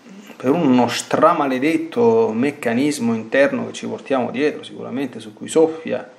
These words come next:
in continuazione il nemico, il demonio, l'uomo, niente.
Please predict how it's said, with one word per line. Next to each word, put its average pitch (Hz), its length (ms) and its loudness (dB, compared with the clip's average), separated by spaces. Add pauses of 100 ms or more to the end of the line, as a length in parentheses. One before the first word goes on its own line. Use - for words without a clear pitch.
(520)
in 117 140 -8
continuazione 120 1000 -4
il 131 180 0
nemico, 117 440 -2
il 104 80 -10
demonio, 131 680 -2 (1600)
l'uomo, 143 560 2 (380)
niente. - 480 0